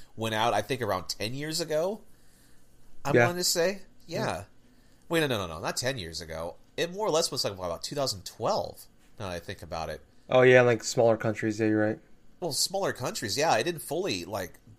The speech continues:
Speaker 1: go away until, like, about twenty twelve. And that was just because other countries wanted to play, like, sports games, you know, like fifa and, like, uh, Pro Evolution Soccer, I think, and that stuff.
Speaker 2: Yeah,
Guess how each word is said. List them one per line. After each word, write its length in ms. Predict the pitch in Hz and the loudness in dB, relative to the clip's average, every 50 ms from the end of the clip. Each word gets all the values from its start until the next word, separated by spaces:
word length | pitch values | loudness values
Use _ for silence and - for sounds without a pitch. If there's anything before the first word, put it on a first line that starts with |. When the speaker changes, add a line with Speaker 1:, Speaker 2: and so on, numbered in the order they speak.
| _ - - - - | _ -20 -20 -12 -4
Speaker 1:
go 180 | - 139 147 | 0 2 2
away 320 | 156 120 95 95 123 165 196 | 2 2 2 0 2 2 2
until, 180 | 180 - - | 0 -2 -2
like, 120 | 113 101 90 | -4 -6 -6
about 180 | 98 101 104 | -8 -8 -8
twenty 300 | - - - 139 123 104 | -8 -10 -8 -8 -8 -6
twelve. 640 | 95 - - - 160 190 123 - - - - - - - - - - - - - - - | -6 -6 -4 -2 0 0 0 -2 -4 -8 -14 -20 -20 -20 -20 -20 -20 -20 -20 -14 -8 -6
And 160 | 117 110 110 | -6 -2 2
that 180 | 131 156 180 170 | 2 2 2 2
was 220 | 165 135 120 - | 0 -2 0 0
just 160 | - 127 - | 0 -2 -4
because 560 | - 120 110 - 127 117 110 110 107 101 - - | -4 -8 -6 -2 0 0 0 0 0 -2 -2 -2
other 160 | 131 135 127 | -2 -4 -4
countries 600 | - - 127 151 170 - - 107 98 98 - - | -4 -2 -2 -2 -2 -4 -6 -6 -4 -6 -6 -6
wanted 300 | 113 113 120 117 113 113 | -6 -4 -4 -2 -4 -4
to 80 | - 117 | -8 -10
play, 220 | - - 123 117 | -6 -2 -2 0
like, 160 | 110 101 98 | 0 0 -2
sports 400 | - - - - 160 202 214 - | -4 -6 -6 -6 -6 -6 -6 -6
games, 400 | - - 92 90 90 90 90 - | -6 -6 -8 -8 -8 -8 -8 -8
you 60 | 90 92 | -8 -8
know, 140 | 92 95 | -8 -8
like 280 | 95 90 85 80 - - - - - - - - - - - - - - | -6 -6 -8 -8 -10 -16 -20 -20 -20 -20 -20 -20 -20 -20 -20 -20 -20 -20
fifa 680 | - - - - 104 110 107 - 117 110 107 107 107 104 | -16 -14 -10 -6 -6 -6 -4 -2 0 2 2 2 2 0
and, 80 | 98 | -2
like, 320 | 92 87 82 82 - - 92 | -4 -6 -6 -8 -8 -8 -6
uh, 200 | 85 85 80 80 | -6 -6 -6 -6
Pro 220 | - - 117 110 | -4 -2 0 0
Evolution 320 | 110 95 113 110 - 98 | 0 -2 -4 -4 -4 -4
Soccer, 420 | 85 - - 87 95 123 - 180 175 | -4 -2 -2 0 -2 -2 -4 -6 -8
I 60 | 185 | -8
think, 260 | 180 - 185 185 - | -6 -8 -10 -10 -10
and 160 | 185 185 180 | -12 -12 -10
that 180 | 175 175 190 185 - - - - | -10 -10 -10 -12 -14 -16 -12 -10
stuff. 260 | - 190 175 147 131 | -8 -6 -2 4 6
Speaker 2:
Yeah, 260 | 123 117 113 107 104 | 8 8 8 6 4